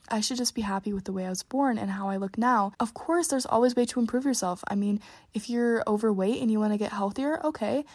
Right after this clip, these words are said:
work on it. I mean, you don't have to look skinny. You don't have to have a flat stomach. If that's something you wanna work on, go ahead. Like, be the best version of yourself. But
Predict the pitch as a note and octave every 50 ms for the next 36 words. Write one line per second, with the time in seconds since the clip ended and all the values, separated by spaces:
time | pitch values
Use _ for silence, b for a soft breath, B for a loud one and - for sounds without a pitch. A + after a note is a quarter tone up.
0 | B B B B B - B3 C4 D4+ D#4 - A#3+ G3+ F#3+ F#3+ F#3 F3+ F3+ - -
1 | G#3 G#3 G#3+ G#3+ G#3+ G#3 G#3 A3+ C4 D4 C#4+ A#3 - A3 A#3+ C4+ - - A3 G3+
2 | G3+ G3 - - - - F#3 F3+ F#3 F#3+ G#3 G#3+ G#3 G#3+ - - - G3+ G3+ G#3
3 | - - - G#3+ G#3 G3+ G3+ G3+ G3 G3 G3 G3 F#3+ - G#3 - - F#3+ F#3+ G3
4 | - - - - - F#3 F3 F3+ F#3+ G#3 A3+ A#3 - G#3+ - B3 A#3+ A#3 - B3
5 | A#3 C4 B3+ B3 B3 B3 A#3+ A3 A3+ A3+ A#3 - C4+ C4+ B3+ A#3+ A3 B3 C4 C#4
6 | C4 - B3+ A3+ G3+ F#3+ G3 G3 G3 F#3+ - A#3 B3 A#3+ B3+ G#3+ A3 G#3+ G3+ -
7 | G3 G3 G3 G3 G3+ F#3+ F#3 F#3 F#3 - - F3+ E3+ F#3 G3 - - G3+ G3 F#3+